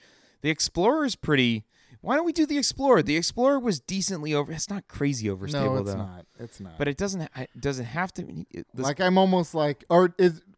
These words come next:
Speaker 2: when, when T-Bird goes to T-Bird three, does the speed go up, or is it still a seven?
Speaker 1: It's an eight speed, so it's, it's a, it's a kinda tweener on,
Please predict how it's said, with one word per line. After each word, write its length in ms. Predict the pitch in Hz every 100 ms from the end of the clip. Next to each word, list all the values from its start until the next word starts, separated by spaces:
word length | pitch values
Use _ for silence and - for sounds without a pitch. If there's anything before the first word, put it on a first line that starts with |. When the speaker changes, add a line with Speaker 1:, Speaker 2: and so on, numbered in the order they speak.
| _
Speaker 2:
when, 300 | 165 170 160 -
when 200 | 156 160
T-Bird 520 | - - 220 208 202
goes 160 | 185 160
to 80 | 151
T-Bird 440 | - 170 160 147
three, 240 | 143 151 165
does 220 | 147 120
the 100 | 123
speed 460 | - - 143 151 143
go 200 | 160 170
up, 100 | 175
or 80 | 135
is 80 |
it 100 | 135
still 240 | 127 139 127
a 40 |
seven? 460 | - 135 113 104 101
Speaker 1:
It's 200 | 147 143
an 80 | 143
eight 220 | 127 131
speed, 400 | - - - - - _ -
so 160 | - 117
it's, 140 | 107 -
it's 200 | 104 120
a, 220 | 107 104 - _ _ _ -
it's 240 | 123 -
a 60 | 110
kinda 360 | - 127 113
tweener 600 | 101 - 131 123 110 104
on, 140 | 104